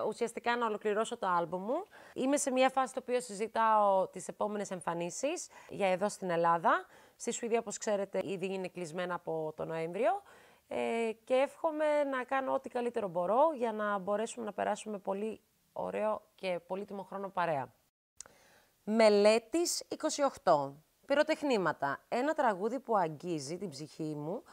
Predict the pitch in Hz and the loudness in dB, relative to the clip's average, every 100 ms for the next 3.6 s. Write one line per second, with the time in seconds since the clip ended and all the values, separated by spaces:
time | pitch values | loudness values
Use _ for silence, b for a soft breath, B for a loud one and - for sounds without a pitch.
0 | B B - 226 277 285 320 - 269 262 | B B -2 -2 -2 -4 -6 -2 0 2
1 | 269 247 214 180 170 156 175 196 269 b | 0 -6 -6 -6 -6 -6 -4 -4 -6 b
2 | b - 175 - 269 - 302 285 208 160 | b -8 -6 -6 -8 -6 -6 -4 -4 -4
3 | 151 151 143 143 - 139 | -4 -4 -6 -10 -10 -12